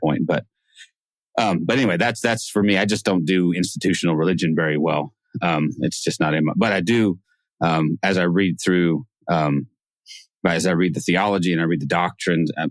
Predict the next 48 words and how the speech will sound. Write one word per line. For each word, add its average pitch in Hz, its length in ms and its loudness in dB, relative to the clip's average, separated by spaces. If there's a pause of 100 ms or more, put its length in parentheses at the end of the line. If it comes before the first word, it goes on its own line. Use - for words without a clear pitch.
you 104 100 2
know 98 100 2
what? 120 240 0
Yeah. 104 260 0 (100)
Okay. 107 320 0
Yeah. 90 140 0
I 90 40 -4
can 92 140 0
buy 92 200 0
that. 87 220 -2
That's 95 160 -4
a 98 60 0
much 92 360 0
s-, - 160 -10
more 92 220 2
sane 87 460 0
approach 85 460 -2
to 85 140 0
stuff. 82 440 -2
And 80 200 0 (540)
but 120 80 0
let's, 143 180 -2
let's 156 140 0
talk 190 220 -2
about 175 180 0
this 101 140 -2
book 117 260 0
then, 98 160 2 (140)
'cause 107 140 2
that's, 107 260 0
that 110 160 0
sounds 104 240 2
like 101 180 0
a, 90 260 2 (480)
a 98 60 2
good 90 160 2
place 98 200 0
to 85 100 -4
jump 92 280 0
off 95 220 0
to, 107 240 0
because 87 580 0
as 98 200 0
you 98 100 2
talk 101 320 0
about 90 400 0 (500)
deconstructing 101 840 0
your 87 580 0